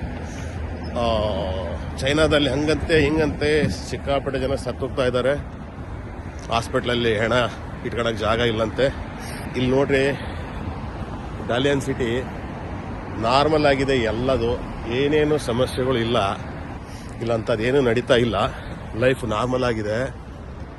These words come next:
ನೋಡ್ರಿ, ಇದೆಲ್ಲ ಶಾಪಿಂಗ್ ಮಾಲು, ಎಲ್ಲ ಕಡೆನೂ ಜನಗಳು ತಿರ್ಗಾಡ್ತಾ, ಓಡಾಡ್ತಾ, ಯಾವುದೂ ಸಮಸ್ಯೆ ಇಲ್ಲ ನೀವು ಅಲ್ಲಿ ತೋರ್ಸಷ್ಟು. ಆ,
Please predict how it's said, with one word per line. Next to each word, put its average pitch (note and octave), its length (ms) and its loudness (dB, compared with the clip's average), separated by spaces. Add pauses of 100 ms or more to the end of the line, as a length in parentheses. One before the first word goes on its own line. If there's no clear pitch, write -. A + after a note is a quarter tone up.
(160)
ನೋಡ್ರಿ, A2+ 300 4 (380)
ಇದೆಲ್ಲ A2+ 180 0
ಶಾಪಿಂಗ್ A#2 400 -2
ಮಾಲು, A2+ 400 0 (600)
ಎಲ್ಲ B2 240 4
ಕಡೆನೂ A#2+ 340 2 (260)
ಜನಗಳು A#2+ 420 4 (340)
ತಿರ್ಗಾಡ್ತಾ, B2 600 0 (460)
ಓಡಾಡ್ತಾ, B2+ 520 0 (360)
ಯಾವುದೂ D3 360 4
ಸಮಸ್ಯೆ D#3+ 420 6
ಇಲ್ಲ C3+ 220 6 (500)
ನೀವು A#2+ 100 2
ಅಲ್ಲಿ A#2+ 140 2
ತೋರ್ಸಷ್ಟು. C#3+ 500 2 (880)
ಆ, G2 40 -2